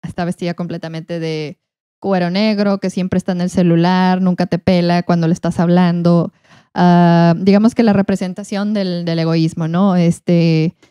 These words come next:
siempre te está, siempre está viendo a su, a su celular y no le importa lo que le estás, le estás diciendo, se burla de ti con bromas de pedos. Este, ¿qué más hace? Ah, está siempre mascando chicle y haciendo bombas por, o sea,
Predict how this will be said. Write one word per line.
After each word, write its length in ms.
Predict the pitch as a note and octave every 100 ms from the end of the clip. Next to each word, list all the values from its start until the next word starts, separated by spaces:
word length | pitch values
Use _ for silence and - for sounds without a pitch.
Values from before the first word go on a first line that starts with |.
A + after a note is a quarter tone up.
| _
siempre 320 | G#3 G3+ G3
te 80 | G#3
está, 640 | G3 F3 E3+ E3+ E3+ E3
siempre 200 | - G3+
está 140 | G3+ A3+
viendo 180 | G#3+ G#3+
a 20 |
su, 160 | -
a 100 | G3+
su 160 | G3+ G3+
celular 400 | G3+ G3 F3+ F#3
y 60 | F#3+
no 100 | F#3
le 60 |
importa 400 | F#3+ F#3+ F#3 F#3+
lo 100 | F3+
que 80 | F3
le 80 | E3+
estás, 280 | F3 F#3+ F3+
le 140 | F#3
estás 180 | F#3 G3
diciendo, 580 | F#3 F3+ G3 F#3 F3+ F#3 _ _
se 100 | A#3
burla 240 | G#3+ G#3+
de 100 | G#3
ti 200 | G3+ G3+
con 480 | F#3 F3+ F3+ F3+ F3+ _
bromas 280 | - F3 F3+
de 100 | F#3+
pedos. 520 | F3 G3+ F#3+ F#3 - - _ _ _ _ _ _ _ -
Este, 1000 | G3 F#3 - F#3+ F#3+ F3 F3+ F3 F3 F3+ - _ _ -
¿qué 100 | A3+
más 200 | A#3 -
hace? 280 | A3+ -
Ah, 120 | F#3 G#3+
está 220 | - G3+
siempre 340 | G#3+ G#3 G3 -
mascando 420 | F#3 - F3 F3
chicle 380 | E3+ F#3+ E3 E3+
y 60 |
haciendo 340 | D#3+ D#3+ E3+ E3+
bombas 340 | D3+ C3+ C3+
por, 160 | - -
o 80 | -
sea, 160 | F#3